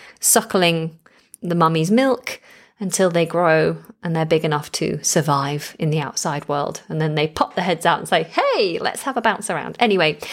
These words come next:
so this Tasmanian tiger is a dog-like carnivorous marsupial, and it has stripes across the rump. When I think of the word rump, I generally think of meat. So it's the way we describe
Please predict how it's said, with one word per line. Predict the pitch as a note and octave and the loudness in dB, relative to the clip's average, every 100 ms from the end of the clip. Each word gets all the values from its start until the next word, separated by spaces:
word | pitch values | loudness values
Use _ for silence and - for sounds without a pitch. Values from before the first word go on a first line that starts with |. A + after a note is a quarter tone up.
| - - | -12 -8
so | - C4 F3+ - - - - | 0 2 2 -2 -12 -20 -10
this | F#3 B3+ C4+ - - _ _ _ _ - | 0 2 4 0 -4 _ _ _ _ -6
Tasmanian | - C#4 C#4 A#3+ G3+ F#3 | 0 0 2 2 2 0
tiger | E3+ F3 D#3+ D#3 D#3+ D#3+ | -4 -4 -4 -2 -4 -6
is | F3+ F3 E3+ E3 - - | -4 -2 -2 -4 -16 -8
a | E3 | -4
dog-like | D#3 A#3 B3+ G3 F3+ - - _ | 2 2 2 2 0 -2 -12 _
carnivorous | - - D4+ B3+ F#3+ E3+ E3+ E3+ - _ | -6 0 2 2 0 -2 -4 -6 -16 _
marsupial, | F3+ G3 G3 - D#3+ - D3+ - D#3 - _ _ _ _ - | -2 -2 -2 -2 -4 -6 -10 -10 -12 -14 _ _ _ _ -10
and | F3 | -6
it | E3 | 0
has | F3 | 0
stripes | - - B3 B3 B3 - - | 2 2 4 4 2 -6 -8
across | - - G3+ F#3+ - - | -8 0 0 0 -4 -4
the | F#3 | -4
rump. | F3 F3 D3 - - _ - | -2 0 -2 -4 -20 _ -4
When | G#3 A3+ | 0 2
I | C4 | 2
think | A#3+ A#3 G#3 | 0 -2 -2
of | G3+ | -4
the | F#3+ | -4
word | F3 E3+ D3+ D#3 | 0 -2 -2 0
rump, | G#3 G3+ - - _ _ _ _ _ - | 2 0 -6 -20 _ _ _ _ _ -6
I | E3 D#3+ | -6 -2
generally | - A#3 A3+ A3+ A3 | 2 2 4 2 0
think | A3 F3+ D#3+ E3 | 0 -4 -2 -4
of | D#3+ | -4
meat. | E3 E3 E3 D#3 - - - - _ _ _ | -4 -4 -4 -6 -6 -6 -6 -8 _ _ _
So | - E3+ | -2 0
it's | D3 | 0
the | F3 | 0
way | E3+ F#3+ F3+ | 2 2 2
we | F3 E3+ | 0 -2
describe | D#3+ - - E3+ D#3 D3+ D#3 D3+ | -2 -4 -2 0 0 0 -2 -6